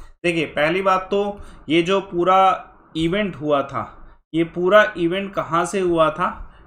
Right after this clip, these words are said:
ठीक है, आयुष भवन से हुआ था। और इसमें क्या किया कि डॉक्टर मंजू पारा जो Minister of State हैं, इन्होंने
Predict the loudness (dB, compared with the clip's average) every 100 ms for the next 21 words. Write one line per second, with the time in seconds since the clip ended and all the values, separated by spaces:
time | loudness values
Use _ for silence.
0 | -6 -2 -2 -2 0 0 -2 -6 -6 -2
1 | -2 -2 -4 -2 -2 -4 -8 -14 -20 -20
2 | _ 0 0 0 -4 -4 -2 -2 -2 -2
3 | -2 0 0 0 -4 -8 -4 -4 -4 -2
4 | 0 0 -2 -2 0 0 0 -2 -2 -4
5 | -2 -4 -6 -6 -6 -6 -6 -8 -8 -8
6 | -8 -4 -4 -4 -6